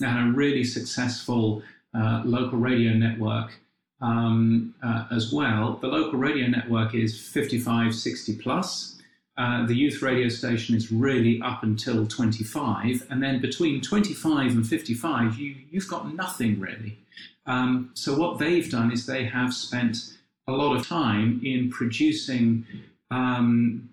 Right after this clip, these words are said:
bespoke podcasts which are aimed at thirty-something, uh, th-, thirty-something females mostly,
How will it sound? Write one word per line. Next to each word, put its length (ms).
bespoke 640
podcasts 760
which 260
are 380
aimed 360
at 340
thirty-something, 1300
uh, 220
th-, 240
thirty-something 580
females 580
mostly, 680